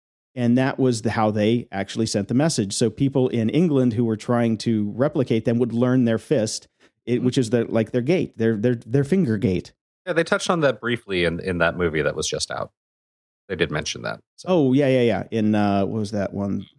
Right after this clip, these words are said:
Speaker 1: with,
Speaker 2: Not
Speaker 1: uh,
Speaker 2: the, yeah.
Speaker 1: Benedict, uh,
Speaker 2: Benedict
Speaker 1: Cumberbucket?
Speaker 2: Cumberbucket.
Speaker 1: <laughs> But anyway, yes. So now they can figure it out if you have, uh,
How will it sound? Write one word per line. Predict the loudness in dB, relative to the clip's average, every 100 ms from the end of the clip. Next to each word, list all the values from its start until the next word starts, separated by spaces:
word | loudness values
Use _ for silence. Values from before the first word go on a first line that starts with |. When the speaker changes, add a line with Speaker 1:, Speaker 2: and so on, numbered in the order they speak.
| _ _ _
Speaker 1:
with, | -6 -2
Speaker 2:
Not | 0
Speaker 1:
uh, | 0
Speaker 2:
the, | -4 -16 _ _ _ _ -2
yeah. |
Speaker 1:
Benedict, | 0 2 0 -2 _ 0
uh, | 2 0 -2 _
Speaker 2:
Benedict | -2 0 0
Speaker 1:
Cumberbucket? | 0 -2 -6 _ _ -16
Speaker 2:
Cumberbucket. | -6 -6 -6 _ -20 -4 -4
Speaker 1:
<laughs> | -4 _ -20 -20 -12 -12 -12 _ _ _ _ _ _ -20 -20 -20 -18 -10 0
But | 2
anyway, | 4 4 4 4
yes. | 4 2 2
So | 2
now | 2 2 2
they | 2
can | 2 0 0
figure | -2 0 0 2
it |
out | 2 2 0
if | -2
you | 0 0 0
have, | 0 0 2
uh, | 2 0